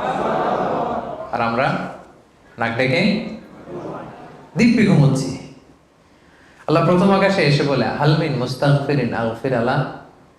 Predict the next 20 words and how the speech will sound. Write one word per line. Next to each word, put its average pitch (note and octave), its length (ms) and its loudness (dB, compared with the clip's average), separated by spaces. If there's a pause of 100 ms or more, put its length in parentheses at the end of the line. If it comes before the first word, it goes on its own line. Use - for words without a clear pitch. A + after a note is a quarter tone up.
(260)
কার D3+ 260 2
পাপের D3 260 0
বোঝা C3+ 340 0
আছে C3+ 200 2
লম্বা A#2 340 0
বড়, G#2 260 -2 (440)
ক্ষমা C3+ 240 -2
লাগবে, A2+ 300 -2
আমার A#2 140 -4
কাছে - 180 -8
ক্ষমা C#3+ 320 0
চা, E3+ 120 2
আমি D3 160 0
ক্ষমা D3 220 4
করে B2+ 160 2
দেব। - 300 -2 (2000)
হাল G3 220 2
মিন A3 240 2
মুস্তারজিকিন F#3 720 4
আরজুকালা? D3 720 2